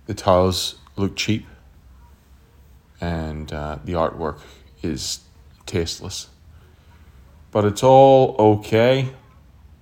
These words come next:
Everything's fine. I'm running on fumes at the moment 'cause I got on the early flight. Guess who got a fucking just random upgrade to, uh,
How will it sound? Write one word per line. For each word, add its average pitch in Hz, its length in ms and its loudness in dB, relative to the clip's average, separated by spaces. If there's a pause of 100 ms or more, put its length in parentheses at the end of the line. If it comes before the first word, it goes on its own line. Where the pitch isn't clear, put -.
(720)
Everything's 92 480 -6
fine. 107 440 0 (1500)
I'm 85 380 -8 (360)
running 95 340 -2
on 87 160 -2
fumes 90 440 -6
at - 80 -8
the 87 100 -6
moment 87 320 -6 (400)
'cause 82 200 -10
I 92 60 -8
got 90 180 -2
on 92 200 -2
the 92 100 -4
early 95 240 0
flight. 107 460 2 (840)
Guess 180 360 4
who 135 160 4
got 113 180 8
a 98 60 6
fucking 107 800 -2 (600)
just - 300 -6
random 120 480 4
upgrade 110 600 2
to, 95 420 -2
uh, 95 360 2